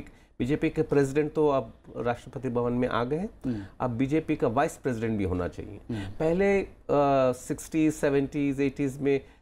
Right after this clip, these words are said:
Speaker 1: जब कांग्रेस वाले ये करते थे कि कांग्रेस का कैंडिडेट प्रेसिडेंट के लिए भी होता था, कांग्रेस का कैंडिडेट वाइस प्रेसिडेंट के लिए भी होता था,
Speaker 2: हम्म, हम्म।
Speaker 1: तो वो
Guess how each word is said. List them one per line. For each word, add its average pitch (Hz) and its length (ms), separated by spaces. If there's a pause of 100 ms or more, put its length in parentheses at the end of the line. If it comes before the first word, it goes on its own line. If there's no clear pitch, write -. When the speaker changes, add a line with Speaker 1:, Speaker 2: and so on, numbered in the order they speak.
(120)
Speaker 1:
जब 127 160
कांग्रेस 156 340
वाले 160 300
ये 147 80
करते 139 340
थे 143 100
कि 139 120
कांग्रेस 139 360
का 135 240
कैंडिडेट 127 760 (140)
प्रेसिडेंट 131 360
के 151 120
लिए 139 160
भी 139 100
होता 135 260
था, 135 140
कांग्रेस 127 380
का 131 120
कैंडिडेट 120 480
वाइस 117 220
प्रेसिडेंट 113 440
के 113 120
लिए 104 140
भी 98 100
होता 101 280
था, - 220
Speaker 2:
हम्म, 127 140
हम्म। 110 200 (340)
Speaker 1:
तो 170 300 (100)
वो 160 360